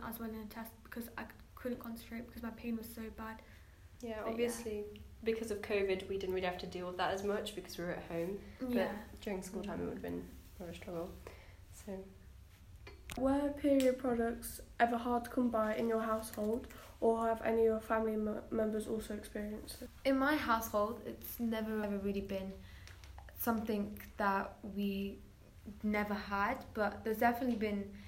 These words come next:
Speaker 4: situations at school where, like, my peers have, where they're not able to afford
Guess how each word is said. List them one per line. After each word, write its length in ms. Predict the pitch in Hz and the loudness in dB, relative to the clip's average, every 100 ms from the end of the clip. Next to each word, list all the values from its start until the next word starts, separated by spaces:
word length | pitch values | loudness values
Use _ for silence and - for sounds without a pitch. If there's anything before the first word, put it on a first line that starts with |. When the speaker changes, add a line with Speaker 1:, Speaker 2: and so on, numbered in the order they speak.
| - - | -16 -16
Speaker 4:
situations 720 | - - 247 240 226 220 214 | -12 -4 -2 4 4 4 0
at 100 | 208 | 0
school 300 | 202 - 220 | -2 -2 0
where, 380 | 208 196 190 196 - | 4 6 6 2 -4
like, 300 | 202 - 214 | -6 -4 -2
my 140 | 208 | -2
peers 440 | 208 214 208 214 - - | -2 -2 -2 -4 -4 6
have, 300 | 202 202 202 - - | 8 8 2 -10 -4
where 120 | 202 | 0
they're 120 | 196 196 | 2 2
not 200 | 196 202 | 2 2
able 400 | 202 196 196 - - - - - - - | 0 0 -2 -6 -16 -16 -16 -16 -12 -4
to 240 | 214 202 208 | 0 0 0
afford 580 | - - 226 208 208 | -4 2 4 4 2